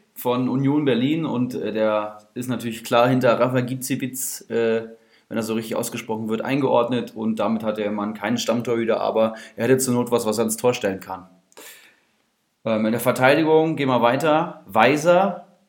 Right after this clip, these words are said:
Nastasic und Collins von Paderborn, den vielleicht die wenigsten kennen. Ja, Weiser ist grad relativ konkurrenzlos auf der Seite. Ich weiß gar nicht, wer da der Backup ist. Retzos und Jedwai wahrscheinlich.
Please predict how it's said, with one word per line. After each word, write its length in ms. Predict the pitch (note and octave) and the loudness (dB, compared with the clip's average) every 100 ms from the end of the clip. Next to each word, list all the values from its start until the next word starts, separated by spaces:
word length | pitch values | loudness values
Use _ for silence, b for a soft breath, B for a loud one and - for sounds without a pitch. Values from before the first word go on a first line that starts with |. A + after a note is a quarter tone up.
| - - | -14 -4
Nastasic 800 | A#2+ - B2+ B2 C#3 D#3 - - | -2 -2 4 6 6 2 -2 -2
und 240 | C3 - | -4 -2
Collins 460 | D#3+ F#3 A2+ F#2+ - | 0 2 2 0 -4
von 220 | A#2+ A2 | -6 -4
Paderborn, 680 | A#2 A#2 G#2 G#2+ C3+ D#3+ - - _ A2+ | 0 0 0 0 -2 -4 -12 -20 _ -8
den 100 | A2 | -6
vielleicht 240 | A#2 - | -8 -6
die 60 | G#2 | -2
wenigsten 340 | B2+ D3 G#2 | -2 -2 -8
kennen. 380 | - G2+ B2+ - _ _ _ _ _ _ _ - b b b b b - | -10 -8 -8 -10 _ _ _ _ _ _ _ -20 b b b b b -2
Ja, 200 | A2+ G2+ | 0 2
Weiser 380 | G#2 C#3+ D#3+ | 2 4 4
ist 220 | D3 - - | 4 2 2
grad 420 | B2+ C3+ - - | 4 4 0 -2
relativ 420 | A#2 C#3+ D3+ C#3+ | 0 0 -2 -8
konkurrenzlos 720 | - C#3 A#2+ A2+ D3 G3 F#3 | -4 -4 0 0 0 -2 -4
auf 140 | E3+ | -8
der 120 | - F3+ | -8 -6
Seite. 280 | F3+ F3+ | -6 -6
Ich 120 | F3 F3 | -6 -4
weiß 180 | C3 | -4
gar 100 | C3 | -4
nicht, 100 | C3+ | -6
wer 80 | B2+ | -2
da 80 | A#2+ | -2
der 140 | A2 | 0
Backup 340 | G#2+ C3+ D#3+ - | -2 -2 -2 -4
ist. 320 | D#3 - - | -6 -8 -6
Retzos 460 | A2+ C3+ - C#3+ C3 | -4 -2 0 0 0
und 120 | A2+ | 0
Jedwai 380 | C3+ - D3+ D3+ | -2 0 0 0
wahrscheinlich. 680 | D#3 - D3+ D#3 D#3+ - | 0 -2 -4 -4 -8 -12